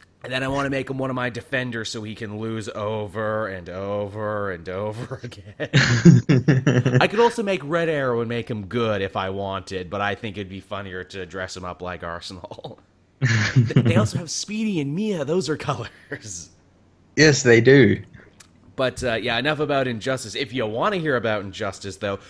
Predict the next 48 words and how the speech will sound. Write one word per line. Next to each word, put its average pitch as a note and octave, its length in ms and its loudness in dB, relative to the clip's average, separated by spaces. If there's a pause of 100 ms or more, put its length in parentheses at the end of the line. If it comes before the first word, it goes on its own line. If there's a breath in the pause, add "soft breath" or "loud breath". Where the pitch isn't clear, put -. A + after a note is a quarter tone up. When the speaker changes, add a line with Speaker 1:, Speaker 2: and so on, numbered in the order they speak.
(180 soft breath)
Speaker 1:
come E3+ 220 0
out E3 200 0
Sunday C#3 440 -2
night, B2+ 260 -2
because G2+ 320 -8
instead A#2+ 340 -4
of G#2+ 120 -6
recording A2+ 420 -4
a G2+ 60 -4
regular A2 420 -2
Comic A2+ 380 -6
Multiverse, A2+ 580 -4
that's F#2 220 -6
the F2+ 100 -4
other G2+ 220 -2
show A2 240 -2
me A2 200 -4
and G#2+ 120 -6
Matt A2 260 -4
do, B2+ 220 -2 (280 loud breath)
we're A#2 200 2
gonna C3+ 160 2
be B2+ 120 0
streaming B2+ 500 -4
and A2 120 -6
playing A#2 340 -4
some A2+ 200 -4
Injustice, G#2+ 600 -4
talking G#2 340 0
about G#2 220 0
the G2+ 80 -8
game, G2+ 360 -4
taking G#2+ 340 -4
your G2 80 -4
questions, G2+ 800 -4
and, G2 100 -4
you G2+ 60 -4
know, G#2+ 100 0
just G#2+ 160 -6
having B2+ 260 2
a A#2 40 -4
good A2 240 -4
time. G2 340 -6
So, F2+ 300 -6 (180 loud breath)
pluggy C#3 420 0
plug A2+ 360 -4
for F#2+ 180 -6
that. D#2+ 440 -12